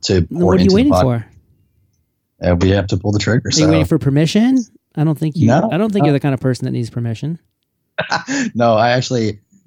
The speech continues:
Speaker 1: it's funny because
Speaker 2: Okay,
Speaker 1: ironically
Speaker 2: it's, it's right now,
Speaker 1: happens.
Speaker 2: it's March thirtieth. What
Speaker 1: Uh-huh.
Speaker 2: date feels right? Just go with your gut. Take a couple seconds. Let that turn over in your minds.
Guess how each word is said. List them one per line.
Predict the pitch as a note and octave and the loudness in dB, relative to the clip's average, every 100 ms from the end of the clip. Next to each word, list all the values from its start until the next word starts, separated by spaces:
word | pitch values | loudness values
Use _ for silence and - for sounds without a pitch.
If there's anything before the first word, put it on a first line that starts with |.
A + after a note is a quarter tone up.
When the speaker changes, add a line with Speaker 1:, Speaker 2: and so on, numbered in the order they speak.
| - | -8
Speaker 1:
it's | B2+ | -4
funny | C3+ C3+ | 0 2
because | A#2 A2+ A#2 A2+ A2 G#2 - | 2 0 0 0 0 0 0
Speaker 2:
Okay, | F3 F3+ | 0 0
Speaker 1:
ironically | D3 A2 F#3+ G#3 | 2 2 0 0
Speaker 2:
it's, | |
it's | - F#3 D#3+ | -2 0 2
right | F#3 G3+ | 2 2
now, | F#3+ | 2
Speaker 1:
happens. | F3+ | 2
Speaker 2:
it's | D#3+ D3+ | 0 0
March | D3 C#3 C#3+ | 0 0 -2
thirtieth. | - C3+ A#2+ A2 B2 - - | -4 -4 -4 -6 -10 -16 -20
What | C#4 F3 C3+ D3 G#3+ - | -16 -10 -2 0 0 -2
Speaker 1:
Uh-huh. | F#2+ A#2 C#3+ B2 | -4 -4 -8 -10
Speaker 2:
date | C3 D3+ C3 - - - | -2 0 0 -4 -14 -18
feels | - - C#3 B2 A#2 | -18 -6 -2 -2 -4
right? | A#2 A#2+ G#2 C3 | -8 -8 -10 -10
Just | D3+ - | -10 -6
go | E3+ F3 | 0 2
with | G3 F#3 | 2 2
your | F#3 | 0
gut. | C#3+ C3+ | 0 -2
Take | - E3 | -4 -6
a | F#3+ | -4
couple | G3+ G3 | -6 -4
seconds. | F3 C#3+ C3 B2 B2 | -4 -4 -4 -6 -6
Let | C3 D3 | -8 -6
that | E3 D#3+ | -6 -6
turn | - C#3+ | -4 0
over | C#3 C3 | 0 0
in | C#3 C3 | -4 -8
your | C3+ | -8
minds. | B2+ A2+ A#2 | -8 -8 -8